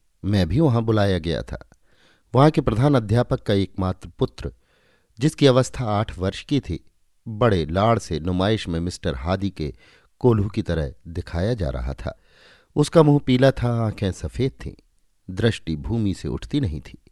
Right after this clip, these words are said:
प्रश्न पूछे जा रहे थे, उनका वो उत्तर दे रहा था। धर्म के दस लक्षण सुना गया, नौ रसों के उदाहरण दे गया, पानी के चार डिग्री के नीचे शीतलता में फैल जाने के कारण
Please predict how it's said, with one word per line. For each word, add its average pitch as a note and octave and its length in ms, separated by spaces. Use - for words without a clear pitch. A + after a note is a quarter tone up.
प्रश्न F#2+ 360
पूछे E2 340
जा F2 140
रहे D2 240
थे, - 160
उनका B2+ 260
वो F#2 160
उत्तर A2+ 280
दे E2 140
रहा B1 240
था। - 240
धर्म C3 260
के A2+ 180
दस A2+ 340
लक्षण F#2 300
सुना E2+ 300
गया, - 260
नौ F#2 200
रसों E2 280
के D2+ 120
उदाहरण C#2+ 460
दे C#2 140
गया, B1+ 260
पानी B2 260
के G#2+ 120
चार G#2+ 320
डिग्री F#2+ 340
के G2 120
नीचे F2+ 300
शीतलता F2+ 520
में E2 120
फैल F2 300
जाने D#2+ 280
के E2 140
कारण F#2+ 380